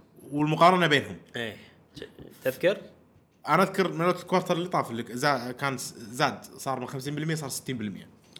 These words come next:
Speaker 2: إيه،
Speaker 1: فممكن
Speaker 2: على هالكوارتر
Speaker 1: الحين
Speaker 2: زاد زيادة.
Speaker 1: ممكن، إيه،
Speaker 2: إيه.
Speaker 1: ممكن، إيه.
Speaker 2: زين. خلينا نتكلم عن ثري دي إس.
Speaker 1: Overwatch مثلًا،
Speaker 2: إيه.
Speaker 1: مو، ماكو، آه، فيزيكال.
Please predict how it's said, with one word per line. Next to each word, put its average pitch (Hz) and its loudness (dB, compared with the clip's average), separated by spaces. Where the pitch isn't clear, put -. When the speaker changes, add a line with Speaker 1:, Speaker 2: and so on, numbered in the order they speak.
Speaker 2:
إيه، 104 -4
Speaker 1:
فممكن - -4
Speaker 2:
على 120 4
هالكوارتر 160 6
Speaker 1:
الحين 139 6
Speaker 2:
زاد 147 8
زيادة. 117 -2
Speaker 1:
ممكن، 139 -2
إيه، 107 -6
Speaker 2:
إيه. 107 -6
Speaker 1:
ممكن، 107 -10
إيه. 98 -12
Speaker 2:
زين. 135 0
خلينا - -8
نتكلم 185 -2
عن 165 2
ثري 175 -4
دي - -6
إس. - -18
Speaker 1:
Overwatch 160 4
مثلًا، 165 2
Speaker 2:
إيه. 120 -4
Speaker 1:
مو، 160 2
ماكو، 156 0
آه، 131 -6
فيزيكال. 131 -8